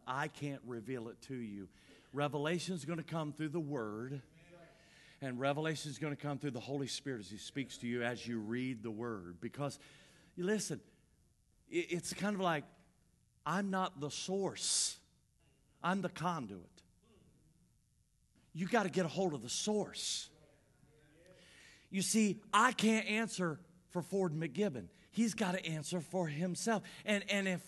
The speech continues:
and if you came and said, "Listen, I, I heard Ford said this, but how could it be true?" I would say, "You need to go talk to the source." I can chat with you,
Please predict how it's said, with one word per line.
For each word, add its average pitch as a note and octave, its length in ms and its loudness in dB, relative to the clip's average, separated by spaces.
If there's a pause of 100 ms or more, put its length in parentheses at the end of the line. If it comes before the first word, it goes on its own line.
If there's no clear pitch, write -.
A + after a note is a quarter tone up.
and G3 140 2
if F#3 160 0
you C4+ 160 6
came A3 300 4
and F#3+ 100 -2
said, G3+ 220 2
"Listen, G3 440 2 (580)
I, F3+ 540 4
I C#3+ 160 -6
heard A3 300 2
Ford G3 320 -4
said A3 340 0
this, D#3+ 200 0
but D#3 200 -4
how F#3 240 0
could F#3+ 200 0
it F#3 100 -2
be D#3 100 -2
true?" A3 480 2 (360)
I A#3+ 240 6
would C4 200 2
say, B3 480 4 (180)
"You G#3+ 180 4
need A#3 200 4
to A3 60 -2
go A#3 160 4
talk E3+ 460 -2 (360)
to G#3 100 -8
the G#3+ 120 -2
source." - 1000 0 (2250)
I B3+ 180 10
can G#3+ 240 2
chat C4+ 460 6
with F3 240 0
you, E3+ 180 4